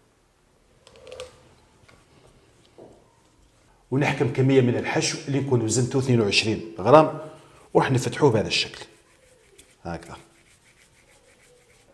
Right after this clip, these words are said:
هكذا، وراح نحطوه في هذه المنطقة،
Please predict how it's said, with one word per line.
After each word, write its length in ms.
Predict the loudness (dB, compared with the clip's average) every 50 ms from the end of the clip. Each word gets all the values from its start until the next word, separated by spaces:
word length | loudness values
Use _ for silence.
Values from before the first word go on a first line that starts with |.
| _ -20 -20 _ -18 -16
هكذا، 400 | -14 -10 0 4 6 6 6 4 -4 -12 -16 -18 -12 -2 2
وراح 220 | 2 2 2 2
نحطوه 320 | -2 -2 -2 2 4 4 4
في 100 | 4 2
هذه 100 | 2 2
المنطقة، 460 | 2 0 -2 -4 -6 -8 -10 -12